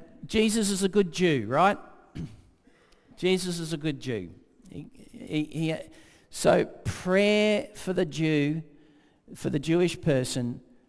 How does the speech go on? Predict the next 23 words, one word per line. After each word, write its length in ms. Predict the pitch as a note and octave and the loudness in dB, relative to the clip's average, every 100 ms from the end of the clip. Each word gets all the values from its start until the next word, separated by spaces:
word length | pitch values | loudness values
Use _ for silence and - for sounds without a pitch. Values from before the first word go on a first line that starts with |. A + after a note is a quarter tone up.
| _ - | _ -8
uh, 280 | - - - - - - _ - | -4 -4 -6 -16 -20 -20 _ -18
you, 500 | - - - - - - | -16 -14 -14 -12 -12 -10
you 160 | D3 | -8
read 240 | D3 E3 D#3+ | -2 -2 0
right 260 | E3 E3 | 0 0
through 160 | - D#3+ | -2 -2
the 120 | D#3 | 0
Old 200 | D3 C#3+ | 0 -2
Testament 440 | D#3 C3+ D3 C3+ B2 | -4 -4 -4 -4 -4
and 120 | B2+ | -4
into 240 | C#3 - | -4 -4
the 120 | C#3+ | -4
New, 300 | C3 G#2+ F#2+ F#2+ - _ _ - | -4 -4 -8 -12 -20 _ _ -8
uh, 140 | C3 - - | -6 -6 -8
prayer 460 | - - F3 F3 E3 | -12 -2 0 2 2
is 100 | D3 | 0
such 240 | D3+ C#3 | -4 -4
a 60 | C3+ | -8
central 560 | - - E3 D#3 F3 | -6 -4 -4 -4 -10
part 400 | E3 - C3+ C3 | -8 -6 -4 -2
of 100 | C3+ | -2
their 120 | C3 B2 | -4 -4
life 440 | A2+ A#1+ - | -6 -8 -12